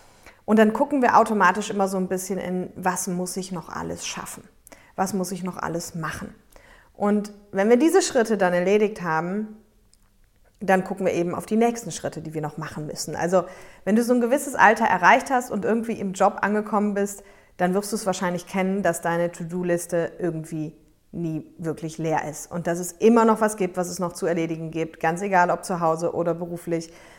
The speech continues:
Und irgendwie hat man nicht mehr so das Gefühl, man wird wirklich fertig. So, und das führt eben dazu, dass wir dann immer wieder nur gucken, "Was müssen wir noch?", aber ganz selten gucken, "Was habe ich denn schon?"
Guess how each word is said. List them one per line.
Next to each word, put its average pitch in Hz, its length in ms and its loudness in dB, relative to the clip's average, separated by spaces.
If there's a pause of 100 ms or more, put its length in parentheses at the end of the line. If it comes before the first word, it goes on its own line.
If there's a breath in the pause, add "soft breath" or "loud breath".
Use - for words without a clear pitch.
(180 loud breath)
Und 190 260 -2 (140)
irgendwie 226 320 6
hat 202 120 2
man 196 160 2
nicht 208 160 0
mehr 202 120 2
so 196 60 -2
das 185 200 -2
Gefühl, 175 480 -4 (300 loud breath)
man 175 180 -2
wird 170 180 -4
wirklich 180 300 -4
fertig. - 500 -2 (640 soft breath)
So, - 360 0 (540)
und 202 500 2 (340)
das 214 200 6
führt 294 160 0
eben 269 240 -2
dazu, 277 260 -2
dass 262 180 2
wir 254 60 4
dann 233 140 4
immer 240 300 0
wieder 226 200 2
nur 226 120 2
gucken, 226 280 -4
"Was 214 160 2
müssen 240 500 2
wir - 120 -8
noch?", - 320 -12
aber 202 300 2
ganz 220 300 2
selten 208 380 0
gucken, 208 460 -4 (840 loud breath)
"Was 196 240 2
habe 233 180 4
ich - 100 -2
denn 113 180 -6
schon?" - 280 -12